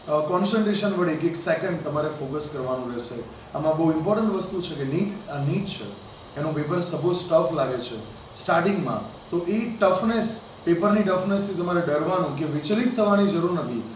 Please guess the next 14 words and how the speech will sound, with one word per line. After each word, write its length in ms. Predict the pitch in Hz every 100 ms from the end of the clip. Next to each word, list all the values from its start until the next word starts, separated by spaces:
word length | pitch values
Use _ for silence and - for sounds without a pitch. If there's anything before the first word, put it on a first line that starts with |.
| - 165
ડિસ્ટર્બ 420 | 196 - 240 180
માઇન્ડ 280 | 180 180 160
કરવાનું 440 | 147 170 170 143
નથી. 240 | 113 117 - - - 147
અ, 80 | 143
જો 180 | 165
ટફ 340 | 170 175 208 214
હશે 180 | 202 190
તો 140 | 151
એ 40 |
બધા 240 | 135 135 160
માટે 200 | 165 160
ક્યાંક 260 | 147 151
ટફ 240 | - 139